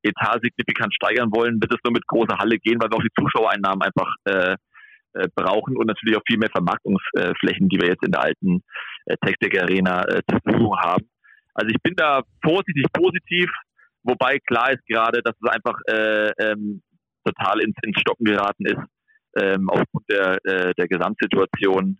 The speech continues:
Und, ähm, ja, ich glaube, wir müssen es versuchen, dass wir, äh, so einen gesunden Etat auf die Beine stellen und so guten Sport bieten, dass vielleicht auch die Stadt irgendwann gar nicht anders kann, als zu sagen, wir,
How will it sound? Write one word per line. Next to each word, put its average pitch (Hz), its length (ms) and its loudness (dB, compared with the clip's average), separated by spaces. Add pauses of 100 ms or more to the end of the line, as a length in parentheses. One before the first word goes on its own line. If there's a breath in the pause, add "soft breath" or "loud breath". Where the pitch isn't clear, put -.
(120)
Und, 95 480 0
ähm, 92 480 2 (580 loud breath)
ja, 110 280 2
ich 113 140 -4
glaube, 117 320 0
wir 123 100 2
müssen 143 180 0
es 135 160 0
versuchen, 156 460 0
dass 117 220 0
wir, 113 420 2
äh, 107 260 0
so 135 120 2
einen 147 160 0
gesunden 123 1000 -2 (100)
Etat 123 340 0
auf - 140 2
die 131 140 0
Beine 120 320 0
stellen 120 260 0
und 110 160 -2
so 123 140 2
guten - 220 0
Sport - 340 0
bieten, 120 360 -4 (340 loud breath)
dass 110 100 0
vielleicht 120 180 0
auch 117 60 0
die 110 100 2
Stadt 127 220 -2
irgendwann 117 420 0
gar 113 120 2
nicht 120 140 -4
anders 107 220 -2
kann, 117 220 0
als 113 160 0
zu 104 100 -2
sagen, 104 320 2
wir, 104 120 2